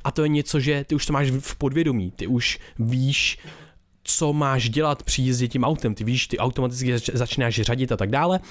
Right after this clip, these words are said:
a potom se, potom už máš kapacitu na rozeznávání signálů ze světa, takže vidíš červenou a už víš, že červená znamená stop,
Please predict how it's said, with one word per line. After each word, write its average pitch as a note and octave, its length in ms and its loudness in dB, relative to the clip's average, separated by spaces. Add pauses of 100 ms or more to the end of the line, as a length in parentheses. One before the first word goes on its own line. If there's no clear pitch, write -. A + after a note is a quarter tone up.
(160)
a - 60 -2
potom E3 320 -2
se, D3+ 340 2 (300)
potom E3 240 0
už D#3+ 120 0
máš C#3+ 200 0
kapacitu C#3 460 -2
na A#2 120 2
rozeznávání A2+ 720 2
signálů A#2 480 0
ze A#2 100 0
světa, B2+ 260 -2
takže F#2+ 180 0
vidíš G#2 300 0
červenou B2 440 2 (260)
a B2+ 120 0
už B2 160 0
víš, B2+ 180 2
že B2 100 0
červená B2 420 0
znamená A#2 340 0
stop, - 400 -2